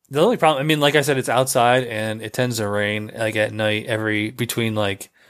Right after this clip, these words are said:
six and ten, which is when they have the game. And, like, it'll be sprinkling the, the entire game.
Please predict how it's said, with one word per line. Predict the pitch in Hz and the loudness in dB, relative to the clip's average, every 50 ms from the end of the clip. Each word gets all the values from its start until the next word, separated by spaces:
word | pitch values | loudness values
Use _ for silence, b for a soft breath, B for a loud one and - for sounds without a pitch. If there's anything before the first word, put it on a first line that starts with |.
| b b b b b b b | b b b b b b b
six | - - - - 113 113 - - - 120 | -2 0 2 4 4 4 2 0 -2 -2
and | 107 104 101 | -4 -4 -2
ten, | - 117 107 107 104 104 104 | 0 2 2 2 0 -2 -4
which | 104 107 120 | -4 -2 -2
is | 113 104 | 0 0
when | 113 110 | 0 -2
they | 107 107 | 0 0
have | 110 101 | 0 -2
the | 95 | -2
game. | 95 110 113 110 107 101 98 101 101 - _ B B B B B B B 113 B B B _ - | -4 -2 -2 0 0 -2 -2 -4 -8 -12 _ B B B B B B B -20 B B B _ -4
And, | 120 113 110 110 104 107 | 0 0 2 0 0 -2
like, | 107 117 117 143 | -2 -4 0 2
it'll | 139 139 | 2 2
be | 131 139 127 | 4 4 4
sprinkling | - - - - 143 139 139 135 135 135 120 110 107 | 2 2 0 2 2 2 2 2 2 0 0 0 -2
the, | - 120 113 110 107 113 - | -2 -2 0 0 -2 -4 -6
the | 123 123 117 | -4 -4 -2
entire | 110 107 104 - 113 113 113 113 | -2 -2 -2 0 2 2 2 0
game. | 104 110 107 110 113 113 113 113 123 - | -2 -4 -4 -4 -6 -6 -8 -12 -16 -18